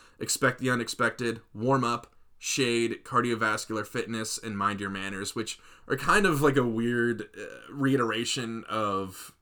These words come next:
Jesse Eisenberg's. Honestly, I think they're phrased better. Um, but it's just funny all the same. So, I think that's pretty good for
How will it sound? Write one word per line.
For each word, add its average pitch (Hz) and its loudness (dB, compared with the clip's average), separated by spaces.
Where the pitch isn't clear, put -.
Jesse 113 0
Eisenberg's. 113 2
Honestly, 120 -2
I - -10
think 104 -10
they're 87 -6
phrased 87 -8
better. 101 -2
Um, - -6
but 175 0
it's 175 4
just - 0
funny 123 -2
all 107 -4
the 95 -10
same. 156 -2
So, 139 2
I 202 -2
think 403 -4
that's 302 -2
pretty 180 6
good 143 4
for 127 2